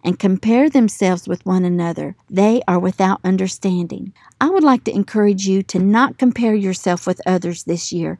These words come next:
by what you see on social media, and make time on purpose to cut back your time on social media so that you can reduce stress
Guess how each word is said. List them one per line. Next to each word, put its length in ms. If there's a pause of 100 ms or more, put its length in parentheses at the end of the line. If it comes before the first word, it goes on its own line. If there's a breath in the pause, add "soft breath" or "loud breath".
(100)
by 160
what 340
you 80
see 360
on 180
social 400
media, 480 (180)
and 220
make 260
time 480 (200)
on 200
purpose 640 (220 soft breath)
to 100
cut 380
back 360
your 120
time 540
on 120
social 420
media 520 (100)
so 200
that 220
you 100
can 200
reduce 540
stress 720